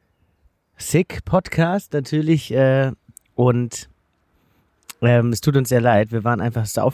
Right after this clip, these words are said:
sau busy, haben's voll vercheckt, dass wir nicht einfach mal spontan diese Folge aufnehmen können.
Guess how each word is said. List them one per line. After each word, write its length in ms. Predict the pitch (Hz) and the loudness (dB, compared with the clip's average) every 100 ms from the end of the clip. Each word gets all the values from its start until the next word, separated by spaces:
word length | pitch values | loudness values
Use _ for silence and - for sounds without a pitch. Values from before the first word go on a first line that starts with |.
| - | -4
sau 220 | - 120 | -2 0
busy, 400 | 139 143 110 107 107 | 2 0 2 -2 -2
haben's 300 | 110 - - - | -6 -10 -18 -20
voll 320 | - 131 147 | -6 -2 -2
vercheckt, 580 | 147 - - 143 - 127 | -4 -6 -4 -4 -4 -8
dass 200 | 117 110 | -8 -6
wir 100 | 117 | -6
nicht 240 | 123 - | -6 -6
einfach 320 | 117 127 123 | -4 0 0
mal 240 | 117 117 117 | 0 -4 -6
spontan 800 | - 131 123 120 143 131 127 143 _ _ _ _ _ - | -4 0 0 0 0 0 -2 -6 _ _ _ _ _ 0
diese 160 | 120 120 | 2 2
Folge 320 | 139 143 101 | 2 2 2
aufnehmen 360 | 95 101 95 98 | 2 0 -4 0
können. 380 | 101 95 143 | 2 2 2